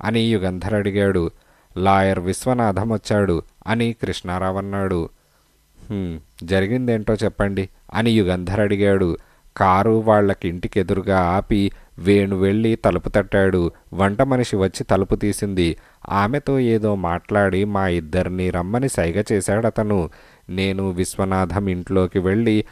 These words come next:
రామకృష్ణరావు భార్య పడక గదిలో ప్రవేశించాం. వేణు సోదా చేయడం ప్రారంభించాడు. నేను లాయర్ నిలబడి చూస్తున్నాం. నా చేతిలోని సిగరెట్ లైటర్ మంచానికి, పరుపులకి సందులో పడ్డది.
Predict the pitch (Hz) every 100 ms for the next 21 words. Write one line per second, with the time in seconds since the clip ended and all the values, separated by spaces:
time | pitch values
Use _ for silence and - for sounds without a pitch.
0 | _ - 101 104 131 135 127 - 110 110
1 | 104 82 92 98 107 98 87 87 98 92
2 | 87 98 110 - 101 101 - 101 104 98
3 | 85 - - - - 87 101 101 101 -
4 | 90 92 98 - 98 95 110 110 104 104
5 | 107 113 98 110 101 98 85 80 - _
6 | 92 107 131 151 143 120 101 104 104 92
7 | 90 92 101 123 107 101 110 107 98 85
8 | - _ - 104 107 - 98 95 98 98
9 | 98 92 95 98 98 - 95 98 135 113
10 | 95 95 - 127 120 - 120 - 101 92
11 | 117 110 - 110 - 90 87 95 95 95
12 | 101 98 98 98 85